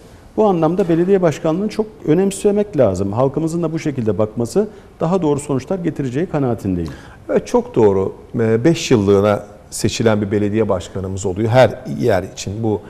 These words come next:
Speaker 2: belde oluyor, e, ilçe oluyor,
Speaker 1: Evet.
Speaker 2: büyük şehir oluyor, normal şehir oluyor. E, onun sorumluluğu da ağır oluyor hakikaten bıraktığı izler.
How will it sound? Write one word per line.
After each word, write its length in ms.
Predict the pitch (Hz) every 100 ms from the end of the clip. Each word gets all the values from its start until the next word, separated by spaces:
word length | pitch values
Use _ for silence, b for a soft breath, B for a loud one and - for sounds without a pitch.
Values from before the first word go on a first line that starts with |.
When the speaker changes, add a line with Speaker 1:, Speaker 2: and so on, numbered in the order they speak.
| B B B -
Speaker 2:
belde 340 | 123 113 110
oluyor, 580 | 117 110 113 110 113 110
e, 880 | - - - 110 101 98 101 104 110
ilçe 440 | - 117 107 135
oluyor, 360 | 120 113 113 110 110
Speaker 1:
Evet. 120 | 113
Speaker 2:
büyük 220 | 113 113
şehir 280 | 110 123 113
oluyor, 540 | 110 110 110 110 113 113
normal 340 | 110 107 110
şehir 320 | - 113 113
oluyor. 380 | 110 101 110 170 B B B B 123
E, 240 | 117 120 - -
onun 200 | 135 156
sorumluluğu 720 | - 147 143 139 139 151 175
da 80 | 139
ağır 240 | 110 98
oluyor 240 | 92 90 92
hakikaten 500 | - - 104 - 101 120
bıraktığı 420 | 110 107 - 117 123
izler. 500 | 120 104 113 113